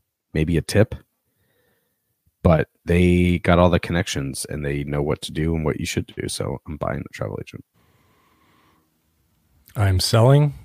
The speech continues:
Speaker 2: because we have this thing called the internet nowadays, and you can find all this stuff out for free. No tips, no tricks, just good old Google searching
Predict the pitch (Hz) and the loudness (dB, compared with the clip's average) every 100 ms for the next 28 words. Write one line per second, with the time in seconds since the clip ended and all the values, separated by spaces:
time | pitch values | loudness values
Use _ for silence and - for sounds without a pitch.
0 | _ - 98 95 101 90 101 87 98 - | _ -8 -2 2 4 4 4 4 0 0
1 | 101 92 95 92 90 85 85 - - 95 | 0 2 2 2 2 -2 -4 -10 -8 -4
2 | 87 117 131 139 127 131 135 135 135 110 | 2 4 4 2 2 2 4 4 2 0
3 | 90 85 87 82 - 87 90 90 - 87 | -2 -2 -2 -4 -2 0 0 0 -2 -4
4 | - 90 110 - _ _ - - - 90 | -2 2 2 0 _ _ -20 -8 -4 -4
5 | - 104 135 135 _ _ - 98 85 107 | -2 0 0 -4 _ _ -4 -2 0 0
6 | 107 - - - _ _ _ _ _ _ | 0 -4 -12 -14 _ _ _ _ _ _
7 | - 104 - - - - - - _ _ | 0 0 2 0 0 -6 -10 -14 _ _
8 | _ _ _ _ - 90 - 98 95 95 | _ _ _ _ -4 -4 -2 0 4 4
9 | 92 92 90 87 - _ _ _ _ _ | 4 2 0 -2 -10 _ _ _ _ _
10 | _ _ _ _ _ _ - 98 98 - | _ _ _ _ _ _ 0 2 2 2
11 | 107 92 104 101 101 95 | 2 2 2 2 2 0